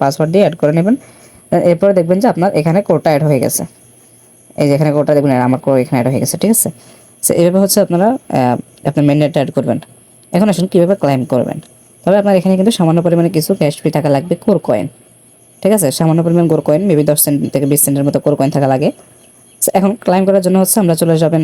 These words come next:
আমাদের Telegram চ্যানেলে, Telegram চ্যানেল লিঙ্কটা আমি ভিডিও ডেসক্রিপশন বক্সে দিয়ে দেবো। তো এখানে দেখেন, এখানে আসার পরে এই পোস্টটা আপনার সামনে ওপেন হবে। So এখান থেকে হচ্ছে আপনি কী করবেন, ক্লেইম, ক্লেইম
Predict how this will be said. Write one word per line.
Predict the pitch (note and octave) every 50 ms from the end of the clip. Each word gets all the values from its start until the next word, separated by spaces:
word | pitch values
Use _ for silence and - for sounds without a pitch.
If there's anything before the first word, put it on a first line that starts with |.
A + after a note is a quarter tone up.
| C#3 C#3+
আমাদের | D3 D3 D#3 -
Telegram | D#3+ D3+ D3+ D3 D#3 D3+ D#3 -
চ্যানেলে, | E3 D3+ D3+ D3 C#3 C#3+ F#3 C#4 - - - _ - _ - - _ -
Telegram | D#3 D3 D3+ D3+ D3
চ্যানেল | D#3 D#3 D#3 D#3
লিঙ্কটা | D3 D3 - D3
আমি | C#3+ C#3+ D3+
ভিডিও | C#3 D3+ D#3+ D#3+
ডেসক্রিপশন | D#3+ - - E3 - F3 D#3+
বক্সে | D#3 E3 E3 D#3
দিয়ে | D#3 D3+ -
দেবো। | E3+ C#4 D4+
তো | - -
এখানে | D#3 - _ _ _ _ _ _ _ _ _ _ _ _ E3+ D#3 G3+ D4 - _ - - _ _ _ - - - F#3+ D#3+ B2 - _ _ _ _ _ _ _ _ _ _ _ _ _ _ _ - - - - - - - - - _ _ _ _ _ _ - - _ _ _ _ _ _ _ _ _ _ - - _ _ _ _ _ _ _ _ _ _ _ _ _ _ _ _ _ _ _ _ _ _ _ - C#3+
দেখেন, | D3+ D3+ - - -
এখানে | E3 G3 G3+ F#3+ F3
আসার | F#3+ F#3+ G3+
পরে | G3+ F#3+ G3 - - - F3
এই | E3+ F3
পোস্টটা | E3 - - F3+ D#3
আপনার | - D3+ D3 D3 -
সামনে | D#3 C#3+ C#3+ C#3
ওপেন | - - E3 E3+
হবে। | F3+ F#3 B3+ - - _ _ _ _ _ _ _ _ -
So | - - - D#3
এখান | D#3+ F#3+ G3 G3
থেকে | G3 G3 G#3 G3+
হচ্ছে | F#3+ - - A3+ G3+
আপনি | - G#3 G#3
কী | G#3 F#3+
করবেন, | G#3 G3+ A3+ B3+ B3+ -
ক্লেইম, | E3 D#3+ D3+ D#3 D#3+ - - -
ক্লেইম | - F3 F3+